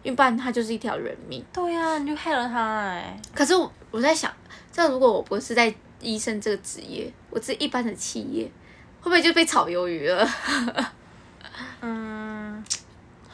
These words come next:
Speaker 2: 一般的企业哦。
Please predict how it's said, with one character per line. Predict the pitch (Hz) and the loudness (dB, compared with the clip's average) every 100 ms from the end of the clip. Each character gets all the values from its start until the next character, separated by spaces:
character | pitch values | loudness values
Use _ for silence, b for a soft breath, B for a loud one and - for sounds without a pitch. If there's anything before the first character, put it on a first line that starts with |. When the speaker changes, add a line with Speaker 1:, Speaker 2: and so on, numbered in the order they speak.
| B B B - - - - - - - - - - - | B B B -20 -20 -20 -20 -20 -20 -20 -20 -20 -20 -12
Speaker 2:
一 | 302 277 - | -10 -10 0
般 | 262 269 262 | 0 2 -2
的 | 226 | -6
企 | 220 - 269 240 226 | -6 -6 -4 -4 -4
业 | 247 220 - | -4 -4 -6
哦。 | - - 185 | -8 -10 -12